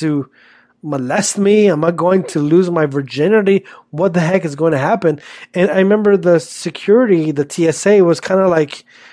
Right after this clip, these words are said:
you know, waving at me, "Well, come on in." And he just saw that I was just shocked and, like, scared. And I was probably pale. And I, I asked him,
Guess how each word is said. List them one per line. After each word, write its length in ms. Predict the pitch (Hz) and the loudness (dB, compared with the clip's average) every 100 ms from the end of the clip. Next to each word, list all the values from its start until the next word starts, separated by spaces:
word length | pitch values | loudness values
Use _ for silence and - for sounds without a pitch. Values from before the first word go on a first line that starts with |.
| _ | _
you 80 | 170 | -2
know, 160 | 175 | 0
waving 540 | 156 135 156 185 190 175 | 0 0 0 2 2 0
at 100 | 151 | 0
me, 220 | 151 147 | -2 -2
"Well, 160 | 143 143 | -2 -4
come 260 | - 180 | -4 -2
on 140 | 196 240 | 2 2
in." 220 | 185 127 _ - - - _ - | 0 -4 _ -20 -20 -20 _ -6
And 300 | 180 175 151 | -2 0 -2
he 180 | - 202 | -2 -2
just 240 | 190 - | -2 -2
saw 240 | 185 175 | -2 0
that 180 | 165 160 - | 0 -2 -2
I 140 | 165 | 0
was 720 | 160 160 160 143 - - - - | 2 4 2 0 -6 -12 -14 -8
just 240 | 160 151 | -4 -4
shocked 600 | - - 156 131 107 - - | -6 -2 -2 -2 -6 -20 -8
and, 220 | 147 143 | -6 -2
like, 240 | 139 127 | -4 -6
scared. 640 | - - - 160 170 147 143 | -10 -14 -6 -2 0 0 -2
And 100 | 143 | -2
I 120 | 220 | 0
was 100 | 240 | -2
probably 680 | - 208 226 202 180 175 - - _ _ - | 0 2 2 2 0 -2 -6 -18 _ _ -6
pale. 500 | 147 160 226 117 - - - _ _ - - | -2 2 2 0 -8 -20 -20 _ _ -20 -8
And 580 | 180 180 175 170 160 - _ | -4 0 0 -2 -6 -14 _
I, 540 | - 165 165 165 160 143 _ | -4 0 0 0 -6 -10 _
I 120 | 156 | -6
asked 400 | 151 175 190 - | -4 -2 -4 -6
him, 300 | 165 156 156 | -6 -4 -6